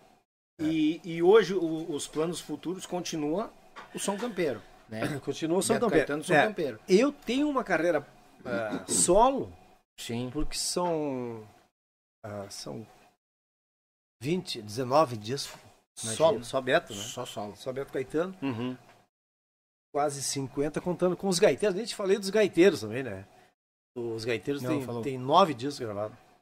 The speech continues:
Speaker 2: Que é eu, é Beto Caetano, Eurides Nunes e Valdir Santos.
Speaker 1: Uh, mixaria.
Speaker 2: Só gaita ponto.
Speaker 1: Sim.
Speaker 2: Então a gente gravou oito, não, sete discos pela Chantecler, todos os sete pela Chantecler e dois pela Usa Discos.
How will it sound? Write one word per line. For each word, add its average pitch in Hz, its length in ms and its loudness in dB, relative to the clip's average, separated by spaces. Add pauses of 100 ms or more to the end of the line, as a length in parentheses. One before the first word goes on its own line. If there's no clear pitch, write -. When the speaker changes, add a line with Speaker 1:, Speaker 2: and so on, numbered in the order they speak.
(140)
Speaker 2:
Que 120 60 -8
é 110 140 -2
eu, 170 300 4
é 107 120 -8
Beto 135 240 -2
Caetano, 170 360 0
Eurides 156 420 2
Nunes 175 440 -2
e 208 80 -6
Valdir 180 300 -2
Santos. 185 460 0 (160)
Speaker 1:
Uh, 311 500 4 (160)
mixaria. 110 460 -8
Speaker 2:
Só - 160 6
gaita 170 220 6
ponto. 135 320 -2
Speaker 1:
Sim. 143 380 -6 (920)
Speaker 2:
Então 147 120 -6
a 151 60 -2
gente 147 220 -8
gravou 143 480 2 (240)
oito, 220 600 8 (840)
não, 143 180 2
sete - 560 4
discos 143 400 -4
pela 135 280 2
Chantecler, 127 720 -2
todos 180 260 2
os 127 60 -8
sete - 260 -4
pela 120 100 -2
Chantecler 127 520 -4
e 170 60 2
dois 143 320 0
pela 156 180 0
Usa 147 240 -6
Discos. - 460 -14